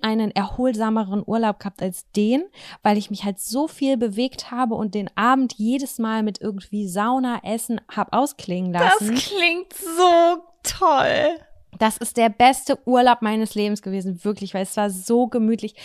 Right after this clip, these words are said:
Speaker 1: Wir hatten natürlich auch den Komfort, dass wir ein tolles Hotel hatten, äh, was wir uns selber als junge Person nicht hätten leisten können, sag ich's mal so. Und, äh,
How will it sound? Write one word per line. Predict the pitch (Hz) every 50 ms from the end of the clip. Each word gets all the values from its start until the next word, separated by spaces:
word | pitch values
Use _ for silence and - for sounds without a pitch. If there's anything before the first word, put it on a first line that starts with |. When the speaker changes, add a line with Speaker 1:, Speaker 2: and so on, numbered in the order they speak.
| - - - _
Speaker 1:
Wir | - 220 226 240
hatten | 294 320 - 339
natürlich | 277 247 - - 269 247 240 226 -
auch | 214
den | 202 - 214 214 226
Komfort, | - - 214 214 196 - - - 262 262 269 277 277 - - - -
dass | 208 -
wir | - 214
ein | 202 -
tolles | - - - 269 269 285 277 -
Hotel | 254 233 - - 269 262 254 254 226
hatten, | 247 240 240 - - 254 262 277 294 285 - - - -
äh, | - 214 202
was | 220 214 - 220
wir | 233 233
uns | 226 -
selber | 226 226 220 208 214
als | - 196 196 -
junge | 233 226 220 214
Person | - - 208 190 185 202 208 208
nicht | 220 247 - -
hätten | 294 294 - 294
leisten | 269 269 277 285 277 277 - 294 269
können, | - - 294 277 277 254
sag | 262 254 240
ich's | 233 - -
mal | 262 254 247
so. | 233 226 247 262 269 285 - - - - - - _ _ _ _
Und, | - 226 220 220 220 226 220
äh, | - - 220 220 214